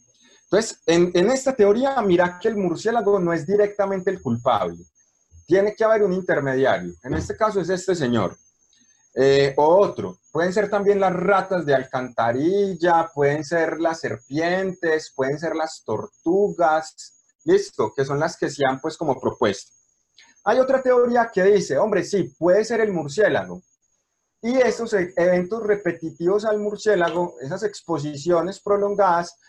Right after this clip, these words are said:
hacen que haya entrado al humano y en el humano no, no se adaptara inmediatamente, sino que entrara.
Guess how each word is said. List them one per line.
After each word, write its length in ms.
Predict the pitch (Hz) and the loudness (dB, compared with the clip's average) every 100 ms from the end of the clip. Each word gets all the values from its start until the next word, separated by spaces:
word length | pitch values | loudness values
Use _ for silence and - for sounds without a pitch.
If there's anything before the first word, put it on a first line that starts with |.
| _ | _
hacen 400 | 143 156 202 208 | 0 0 0 -4
que 280 | - 165 156 - | 0 0 0 0
haya 340 | 147 147 185 | 0 2 0
entrado 480 | 202 208 214 214 208 | 0 -4 0 2 4
al 120 | 202 | 4
humano 640 | 208 214 196 160 170 185 _ _ _ - | 2 2 2 0 -2 -6 _ _ _ -4
y 80 | 156 | 0
en 120 | 185 | 2
el 80 | 208 | 2
humano 520 | 220 214 190 180 185 - _ | 0 0 2 0 -4 -12 _
no, 600 | 139 139 156 156 156 147 - | -8 -4 0 2 2 0 -8
no 320 | 147 160 160 | -4 -2 -2
se 320 | - 190 196 | 0 2 4
adaptara 520 | 151 147 147 - 156 185 | 4 2 2 2 0 2
inmediatamente, 760 | 185 160 147 185 208 196 185 | 0 0 0 0 0 -2 -4
sino 280 | 170 147 143 | -6 -4 -6
que 80 | 180 | -6
entrara. 580 | 196 202 190 151 160 | -4 2 2 4 0